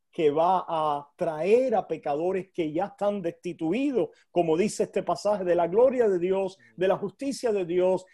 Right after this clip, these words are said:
de poder sostenerse y ganar, eh, ¿verdad?, la gloria a través de su obediencia. Van a ser, me, me gusta el versículo veinticuatro, justificados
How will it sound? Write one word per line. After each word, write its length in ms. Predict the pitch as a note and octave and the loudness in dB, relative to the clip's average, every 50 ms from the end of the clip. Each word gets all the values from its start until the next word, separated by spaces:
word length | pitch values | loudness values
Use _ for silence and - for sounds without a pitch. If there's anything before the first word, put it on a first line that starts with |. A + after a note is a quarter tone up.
| _ _ | _ _
de 160 | E3 F#3 F3 | -4 -4 0
poder 280 | - G3+ G#3 B3+ C4+ | 2 4 4 4 4
sostenerse 840 | B3 - - A#3+ G#3+ - - A3 F#3+ G3 G#3+ A3+ G#3 - - - G3+ F#3 | 2 0 -2 -2 -2 0 -4 -2 0 2 0 0 0 -2 -4 -2 0 0
y 80 | F3+ | 2
ganar, 500 | E3 E3 D#3+ F3 F#3 G3 G3+ G#3 F#3 D#3 _ _ _ _ _ _ | 0 0 -2 -2 -2 0 0 0 -2 -2 _ _ _ _ _ _
eh, 240 | F3+ F3 E3 D#3+ D#3 | -2 0 0 0 0
¿verdad?, 440 | D3+ D#3 D3+ D3 D3+ F3 F#3+ G3+ F#3+ E3 | 0 0 -2 0 2 2 2 2 0 0
la 160 | D#3+ D#3+ D#3 | 0 0 0
gloria 460 | D3+ D#3+ F3+ G3 G3+ G3 F#3+ F3+ E3 | 2 2 2 2 2 0 2 0 0
a 80 | D#3+ - | 2 2
través 320 | D#3+ D3 D3 E3+ F3+ D#3 | 0 2 2 0 0 0
de 100 | G3+ F#3 | -4 -6
su 240 | - - - F3+ E3 | -6 -4 -2 0 0
obediencia. 840 | D#3+ C#3+ D3 D3 D#3+ G#3 A3+ A3+ A3 G3+ F3+ - - E3 D#3+ D#3+ D#3 - _ _ _ _ | 2 0 0 -2 0 0 0 0 0 0 -4 -6 0 0 0 0 0 -6 _ _ _ _
Van 200 | - D3 F3 G3+ | 2 2 4 4
a 80 | G#3+ F#3+ | 4 0
ser, 300 | - - G#3 G#3+ G#3+ G3+ | 0 0 0 0 0 0
me, 220 | F3 D#3+ D#3+ D3+ | -2 -2 -4 -4
me 160 | D3+ D3+ D3+ | -4 -4 -4
gusta 320 | D3+ E3+ G#3 F3+ - - G3+ | -2 -2 -4 -4 0 0 0
el 140 | F3 E3+ D3 | 0 2 0
versículo 460 | D3 D3 - - G#3 E3+ F#3+ F3+ E3 | -2 -4 -4 -4 -6 -4 -2 -2 -2
veinticuatro, 760 | D#3 D3+ D3 - D#3 - F3+ F3+ F#3 F3+ F3+ - D3+ C3+ - _ _ _ | -2 -4 -6 -12 -8 -2 0 0 0 0 0 -2 -4 -4 -4 _ _ _
justificados 920 | _ F3 F3+ - _ F3+ E3+ - E3 D#3 - - F#3 F#3+ F#3+ F#3+ F#3+ F#3 - | _ -6 -6 -4 _ -6 -6 -4 -8 -10 -2 2 2 4 4 4 2 -2 -4